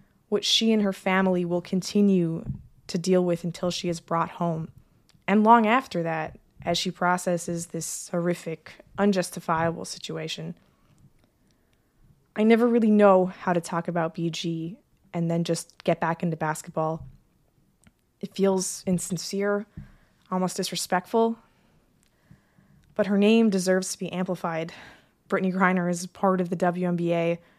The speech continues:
and her absence is felt. So before we get back to that W N B A playoff conversation, I want to leave you with the words of the Mercury from the day that Griner was sentenced.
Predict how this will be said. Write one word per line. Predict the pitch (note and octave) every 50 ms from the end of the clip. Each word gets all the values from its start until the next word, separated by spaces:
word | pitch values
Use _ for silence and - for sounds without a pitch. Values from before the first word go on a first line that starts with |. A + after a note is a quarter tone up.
| _ _ _ _ _ _ _ _ _ _ _ _ _ -
and | - E3+ E3+ E3+ E3+
her | D#3+ - F#3 E3+ -
absence | - F3+ E3+ E3+ - - - F#3+ E3+ -
is | E3+ - -
felt. | - - F#3 E3+ E3+ E3+ - - - - - _ _ _ _ _ _ _ _ _ _ _ _ _ _ _ _ _ _ _ _ _ _ _ _ _ _
So | - - G#3+ G3+
before | F#3+ F#3 - - A3+ A3+
we | A#3 A3+
get | G#3+ F3+ G3+ G3 - -
back | F#3 F#3 F3+ - -
to | - F#3+
that | F#3 F3 F3
W | - F3+ F3+ F3+
N | F3+ F3
B | F3
A | F3 E3+
playoff | - - E3+ E3+ E3 -
conversation, | - F3+ E3+ E3 E3 - E3 D#3+ D#3+ - - E3 E3 E3 E3 _ _ _ _ _ _ _ _ _ _ _ _ _ _ _ _
I | - F3
want | F3 F3 F#3+ G3+
to | G3+
leave | G3+ G3+ G3 F#3 F#3
you | G3 G3
with | F#3+ F#3 -
the | - F#3
words | E3+ F3 E3+ E3+ E3+ E3+ E3+ - -
of | - E3+ E3+
the | -
Mercury | F3+ F3 E3+ E3+ - F3 E3+ E3 E3+ F3 F#3 - _ _ _ _ _ - - -
from | - F#3 F3+ F3+
the | F3
day | E3+ E3+ E3 E3+
that | E3 E3 E3
Griner | - E3+ E3 E3 E3 E3
was | E3+ -
sentenced. | - - D#3+ - - - G3 - - -